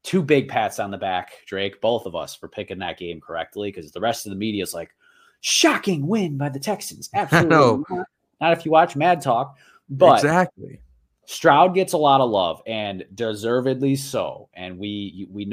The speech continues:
Speaker 1: we've made it very clear how we feel about what he's been doing and what we think of him moving forward. But I wanna talk about the team as a whole for the Texans. And specifically, who else deserves a shout out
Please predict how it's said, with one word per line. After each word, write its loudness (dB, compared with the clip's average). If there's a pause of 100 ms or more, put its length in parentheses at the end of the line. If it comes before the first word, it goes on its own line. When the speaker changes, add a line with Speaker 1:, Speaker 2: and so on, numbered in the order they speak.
Speaker 1:
we've -8
made 0
it -6
very 0
clear -4
how -2
we -6
feel -6
about -4
what -4
he's -10
been -10
doing -10
and -16
what -10
we -14
think -16
of -20
him -16
moving -12
forward. -6 (560)
But 4
I 8
wanna 6
talk 6
about 4
the -2
team -10
as -6
a -10
whole -8 (240)
for -8
the -6
Texans. -12 (400)
And -6
specifically, 0 (200)
who -6
else -6
deserves -6
a -10
shout -2
out -6